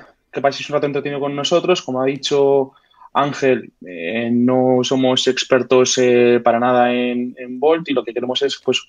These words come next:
con todos los que estéis aquí viéndonos, pues un poco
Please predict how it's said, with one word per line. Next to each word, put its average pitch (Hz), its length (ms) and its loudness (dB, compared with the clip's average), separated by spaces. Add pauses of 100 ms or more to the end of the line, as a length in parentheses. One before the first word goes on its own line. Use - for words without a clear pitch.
(160)
con 120 180 -2
todos 127 140 2
los 127 140 0
que 139 80 0
estéis 135 180 -4
aquí 131 140 0
viéndonos, 143 440 0 (380)
pues 127 160 4
un 123 120 4
poco 135 360 2